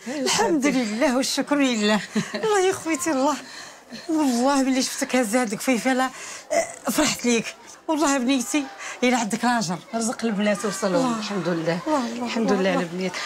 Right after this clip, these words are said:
Speaker 1: اه، جبت ليهم هاد البنان دابا. هاكا بنيتي.
Speaker 2: عطيهم، عطيهم. كل
Speaker 1: نبقى
Speaker 2: أموالتي،
Speaker 1: بنيتي.
Speaker 2: كل، عطيهم،
Speaker 1: خذ.
Speaker 2: عطيهم مسكينات.
Speaker 1: خذي بنيتي، خذ.
Speaker 2: عطيهم أخويتي، عطيهم.
Speaker 1: هاكي خذ.
Speaker 2: وتقولي،
Speaker 1: الله يستر عليك.
Speaker 2: أنت
Speaker 1: الله
Speaker 2: كتعرفيني أنا عندي مرض السكر.
Speaker 1: إيه، بصح.
Speaker 2: وطلب من عليا قال لي البنان بالأخص، الحلاوة ديالته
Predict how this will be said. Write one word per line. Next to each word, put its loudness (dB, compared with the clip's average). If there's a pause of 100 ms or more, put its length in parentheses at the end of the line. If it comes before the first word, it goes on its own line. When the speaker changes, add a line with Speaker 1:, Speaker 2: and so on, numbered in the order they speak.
(120)
Speaker 1:
اه، 2 (200)
جبت 0
ليهم 2
هاد 0
البنان 2
دابا. 0 (360)
هاكا 0
بنيتي. 0
Speaker 2:
عطيهم، 2
عطيهم. 2
كل 2
Speaker 1:
نبقى 4
Speaker 2:
أموالتي، 0
Speaker 1:
بنيتي. 0
Speaker 2:
كل، 2
عطيهم، 0
Speaker 1:
خذ. 0
Speaker 2:
عطيهم 2
مسكينات. -2
Speaker 1:
خذي 2
بنيتي، 0
خذ. -2
Speaker 2:
عطيهم 4
أخويتي، 0
عطيهم. 0
Speaker 1:
هاكي 0
خذ. 0 (300)
Speaker 2:
وتقولي، 4
Speaker 1:
الله 2
يستر -4
عليك. -2
Speaker 2:
أنت 6
Speaker 1:
الله 2
Speaker 2:
كتعرفيني 0
أنا 0
عندي 2
مرض 2
السكر. -2 (120)
Speaker 1:
إيه، -8
بصح. -6
Speaker 2:
وطلب 2
من 2
عليا 2
قال 4
لي 4 (300)
البنان 2
بالأخص، -2 (200)
الحلاوة 2
ديالته 2